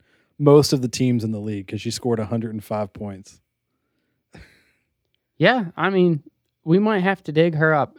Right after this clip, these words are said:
Speaker 2: eventually. If she, if she wins a couple in a row, we'll dig her up.
Speaker 1: I mean, this was only her second win,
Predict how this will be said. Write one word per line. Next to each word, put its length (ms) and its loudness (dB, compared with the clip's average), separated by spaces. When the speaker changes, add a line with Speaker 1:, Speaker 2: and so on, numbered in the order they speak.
Speaker 2:
eventually. 580 -4
If 80 -12
she, 300 -8
if 140 -6
she 120 0
wins 240 0
a 40 -4
couple 360 -2
in 60 0
a 60 0
row, 320 0
we'll 120 -6
dig 220 -4
her 160 -4
up. 220 -10
Speaker 1:
I 40 -2
mean, 120 4
this 120 2
was 100 4
only 200 6
her 100 2
second 360 0
win, 380 -4